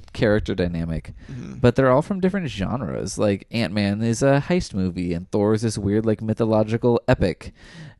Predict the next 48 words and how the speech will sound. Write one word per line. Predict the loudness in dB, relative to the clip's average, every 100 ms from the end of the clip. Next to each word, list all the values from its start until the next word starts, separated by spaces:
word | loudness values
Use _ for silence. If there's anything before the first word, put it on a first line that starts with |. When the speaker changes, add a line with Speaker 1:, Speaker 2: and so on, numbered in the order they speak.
| _
Speaker 1:
and | 2 4 2 0 -2 -4
Captain | -2 -2 0
America | 0 0 2 2
is | 2
kind | 0 0
of | 2
these | 0 0
war | 6 8 8
movies, | 6 -2 -2 -6 -8 -6
Speaker 2:
Mm-hmm. | -4
Speaker 1:
and | -4 -4 -4
they're, | -2 0
they're | 2 4
all | 4
within | 4 -2 -12
the |
same | -6 -6
franchise, | -6 -4 -4
but | -2 0
they're |
all | 0
doing | 2 0 0
something | -4 -6 -6
different. | -6 -8 -14 _ _ _ -8
Speaker 2:
Uh, | -6 -6
I | -2 2
would | 4 4
say | 2 2 4
that | 2
if | -2 -6
you | -6
wanna | -4 -6
do | -6
something | -8 -10 -12 -12
different, | -10 -8 -8 -8 -6
go | -4
ahead | -4 -6
and | -6
look | -8 -8
at | -8 -10
Freddy's | _ -8 -8 -10 -12
New | -14
Nightmare | -12 -12 -12 -12 -12
or | -8 -8 -8 -10 -20 -20 -12
Wes | 2 2 2
Craven's | 0 2 4 2 -2
New | -2 0
Nightmare. | 0 -2 -2 -4